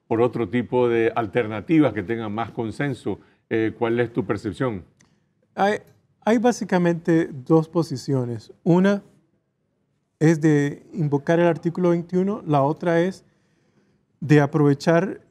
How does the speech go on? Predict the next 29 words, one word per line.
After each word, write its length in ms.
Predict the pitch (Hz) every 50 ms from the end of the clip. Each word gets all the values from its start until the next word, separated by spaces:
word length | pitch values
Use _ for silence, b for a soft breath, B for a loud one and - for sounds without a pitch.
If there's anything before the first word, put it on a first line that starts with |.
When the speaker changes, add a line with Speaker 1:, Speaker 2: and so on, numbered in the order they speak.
| _
Speaker 2:
el 240 | - 175 151 143 139
mandato 600 | 139 143 139 147 156 160 170 180 180 - 214 208
que 80 | - 175
el 80 | 156
artículo 560 | 139 135 135 - 165 156 - 185 170 170 160 147
veinte 300 | 151 156 165 160 - 165
de 80 | 160
la 120 | 147 135 -
Carta 300 | - 135 139 - 160 156
Democrática 680 | 151 147 135 127 - 135 139 139 - 165 160 - 139 127
da, 200 | 135 143 151 147
que 220 | 151 - 139 135
es 120 | 139 139
de 120 | 139 143 143
agotar 560 | 135 123 123 120 - - 160 160 170 175 165
todos 440 | - _ - 165 156 156 160 170 165
los 160 | 160 156 147 143
medios 320 | 143 143 147 151 160 147
diplomáticos 680 | 147 135 - 135 127 127 131 139 143 - 170 - 160 147
necesarios 640 | 143 135 123 120 113 - 135 127 127 135 147 143 -
para 420 | _ - 143 135 131 135 131 -
que 240 | - 139 131 139 b b b b b b b _ _
se 260 | - - 143 135 135
restaure 720 | 127 127 131 131 120 - - - 143 135 135 143 143 147 147
el 120 | 139 127 127
orden 260 | 127 123 123 131 135
constitucional 680 | - 147 135 - - 123 117 117 - 131 120 117 113 117
en 140 | 120 127 127
Nicaragua. 520 | 123 - 110 101 104 92 95 - -